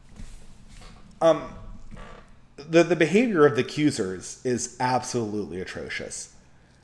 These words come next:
First of all, if I were to see this, if I were to read his account objectively, I,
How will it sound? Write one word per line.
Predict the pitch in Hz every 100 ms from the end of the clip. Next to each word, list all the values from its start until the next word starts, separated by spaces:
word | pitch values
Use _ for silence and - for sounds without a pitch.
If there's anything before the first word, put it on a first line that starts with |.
| - - _ _ - - -
First | 180 185 -
of | 104
all, | 71 - - - - _ _
if | 170 165
I | 175
were | 175 170
to | 156
see | 139 143
this, | 110 87
if | 135
I | 160
were | 156 151
to | 143
read | 131 180 196
his | 165 165
account | 165 143 135 120
objectively, | 120 117 98 - - 60 60 - - - - - - - - - _ _
I, | -